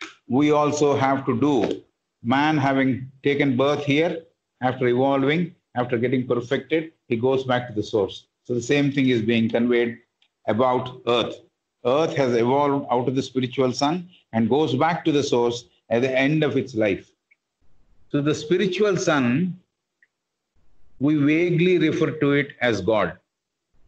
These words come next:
because it is the controlling force or the enabling force of all the rest of the suns and rest of the planets and rest of the universes. So we say the spiritual sun, we vaguely refer to it as God.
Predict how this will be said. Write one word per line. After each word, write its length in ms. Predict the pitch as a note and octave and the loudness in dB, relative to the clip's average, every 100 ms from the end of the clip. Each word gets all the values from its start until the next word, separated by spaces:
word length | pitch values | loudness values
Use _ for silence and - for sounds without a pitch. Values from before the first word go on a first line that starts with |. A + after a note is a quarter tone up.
| C3 | -6
because 300 | B2+ C#3 B2+ | -2 0 0
it 140 | C3 | 0
is 220 | C3 C3 | 2 0
the 60 | A#2+ | 0
controlling 580 | B2+ C3 D#3 D#3+ D#3 D3+ | 0 0 0 0 0 0
force 400 | - C#3 D#3 D3+ | 0 0 0 0
or 240 | B2+ B2+ | 0 0
the 300 | A2 A#2 A#2 - _ | 0 0 0 -6 _
enabling 600 | A#2+ C#3+ D3+ C#3 C#3+ C3+ | 0 2 2 2 0 0
force 300 | C3 B2+ B2+ | 0 0 2
of 160 | B2+ A#2+ | 0 2
all 200 | A#2+ B2+ | 2 2
the 120 | A#2+ | 2
rest 280 | A#2 A#2+ - | 0 -2 -4
of 100 | B2+ | -4
the 80 | A#2+ | -2
suns 300 | A#2+ A#2+ A#2 | 0 0 0
and 140 | A2 | 0
rest 240 | A#2 A2 | 0 -2
of 80 | A#2 | -4
the 80 | A2+ | -4
planets 560 | - A2 A2 A2 - - _ _ _ | 0 0 2 0 -4 -20 _ _ _
and 120 | A2 | 0
rest 240 | A2 A2+ B2+ | 0 0 0
of 80 | |
the 80 | A2 | 2
universes. 920 | G#2 A#2+ A#2 A#2 - G2 F#2 D3 E3 - _ _ _ | 2 2 2 0 0 0 2 0 -2 -10 _ _ _
So 180 | _ C3+ | _ -2
we 160 | C3 C3+ | 0 0
say 220 | B2+ E3 | 0 0
the 120 | D#3 | 0
spiritual 600 | - - D#3+ D#3+ E3 D#3 | -2 0 0 0 0 -2
sun, 420 | - C3+ A#2+ C#3+ E3+ _ _ _ _ | 0 0 0 -2 -6 _ _ _ _
we 160 | C3+ C3+ | 0 0
vaguely 560 | B2+ D#3+ E3 D#3 E3 | 2 2 0 2 2
refer 360 | D3+ C#3 D3+ C#3 | 2 0 0 0
to 180 | C#3 B2+ | 0 0
it 320 | C3 C3 - _ | 0 -2 -10 _
as 180 | A2 G#2+ | -2 0
God. 380 | G2 A#2 F#2 | 0 0 0